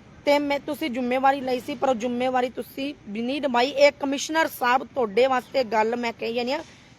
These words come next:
ਕਮਿਸ਼ਨਰ ਸਰ ਨੇ ਇਹ ਜ਼ਿੰਮੇਵਾਰੀ ਲਈ ਸੀ ਤੀਜੇ ਬੰਦੇ ਦੇ through। ਪਰ ਮੈਂ ਇਸ ਟਾਈਮ ਆਪਣੇ ਬੱਚਿਆਂ ਦੇ ਨਾਲ ਬਹੁਤ ਜ਼ਿਆਦਾ ਪਰੇਸ਼ਾਨ ਹਾਂ, ਠੀਕ ਹੈ। ਜੇ ਕੋਈ ਵੀ ਕਿਸੇ ਤਰ੍ਹਾਂ ਦੀ ਮੁਆ-, ਵਾਦ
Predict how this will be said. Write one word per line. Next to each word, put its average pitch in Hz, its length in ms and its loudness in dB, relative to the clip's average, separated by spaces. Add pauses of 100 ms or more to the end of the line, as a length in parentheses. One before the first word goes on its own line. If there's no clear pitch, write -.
ਕਮਿਸ਼ਨਰ 294 540 -2
ਸਰ 285 360 2
ਨੇ 285 460 -2 (160)
ਇਹ 277 200 4
ਜ਼ਿੰਮੇਵਾਰੀ 247 640 0
ਲਈ 220 160 0
ਸੀ 311 140 -6 (140)
ਤੀਜੇ 294 360 -4
ਬੰਦੇ 233 380 0
ਦੇ 240 140 0 (120)
through। 240 360 -2 (440)
ਪਰ 277 120 4
ਮੈਂ 285 380 0
ਇਸ 285 140 -4
ਟਾਈਮ 269 180 -6
ਆਪਣੇ 240 160 0
ਬੱਚਿਆਂ 220 320 -6
ਦੇ 233 60 -4
ਨਾਲ 226 120 -2
ਬਹੁਤ 202 240 -2
ਜ਼ਿਆਦਾ 214 180 0
ਪਰੇਸ਼ਾਨ 202 560 -4
ਹਾਂ, 330 120 0 (440)
ਠੀਕ 302 200 -4
ਹੈ। 294 60 2
ਜੇ 285 100 -6 (100)
ਕੋਈ 311 240 2
ਵੀ 320 80 -6
ਕਿਸੇ 277 220 -4
ਤਰ੍ਹਾਂ 262 180 -2
ਦੀ 254 120 -2
ਮੁਆ-, 254 340 0 (240)
ਵਾਦ 233 320 4